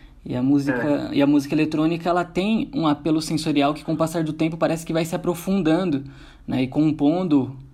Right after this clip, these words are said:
Speaker 1: a cultura quase que de forma essencial. Aí eu tô, tô dando um pulo gigantesco no tempo, pensando depois no que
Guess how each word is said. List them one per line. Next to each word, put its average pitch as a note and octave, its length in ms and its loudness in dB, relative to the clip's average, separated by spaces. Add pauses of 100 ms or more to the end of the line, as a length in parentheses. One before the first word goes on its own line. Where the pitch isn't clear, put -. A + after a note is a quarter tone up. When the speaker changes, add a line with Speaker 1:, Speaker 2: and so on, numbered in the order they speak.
(120)
Speaker 1:
a C3 120 -2
cultura C#3+ 600 2
quase D#3+ 320 0
que E3+ 100 -6
de D#3+ 100 -8
forma F3 220 -2
essencial. D#3 640 0 (280)
Aí D3+ 120 6
eu E3+ 100 6
tô, G#3 140 0
tô - 240 0
dando C#3 480 2
um D#3+ 120 4
pulo D3+ 360 4
gigantesco D3 720 2
no C3+ 100 4
tempo, D#3+ 400 -2
pensando F3 560 -4
depois E3+ 680 0 (500)
no D3 160 4
que D#3+ 440 0